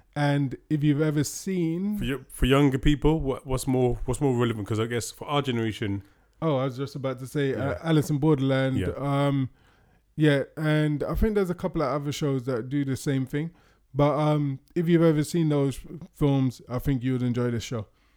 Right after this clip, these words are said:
Speaker 2: <laughs> I was gonna make a joke. I, I
Speaker 1: Oh, was
Speaker 2: thought it was
Speaker 1: that
Speaker 2: What's that other one called? What's that stupid Eng-,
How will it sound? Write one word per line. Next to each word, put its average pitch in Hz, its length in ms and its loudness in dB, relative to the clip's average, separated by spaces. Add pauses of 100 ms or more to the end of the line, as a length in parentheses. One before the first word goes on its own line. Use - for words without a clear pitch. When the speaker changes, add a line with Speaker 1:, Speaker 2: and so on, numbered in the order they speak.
(300)
Speaker 2:
<laughs> - 680 -20
I - 60 -12
was 87 80 -10
gonna 104 140 -6
make 101 120 -6
a 101 40 -12
joke. 98 300 -6
I, 101 40 -6
I 98 100 -6
Speaker 1:
Oh, 151 120 0
was 139 40 0
Speaker 2:
thought - 20 -2
it - 20 -
was - 100 -2 (120)
Speaker 1:
that - 80 -20 (540)
Speaker 2:
What's 151 180 0
that 170 100 -2
other 151 140 -2
one 160 140 2
called? 175 160 -4
What's 165 120 -8
that 165 140 -4
stupid 156 460 0
Eng-, 143 340 0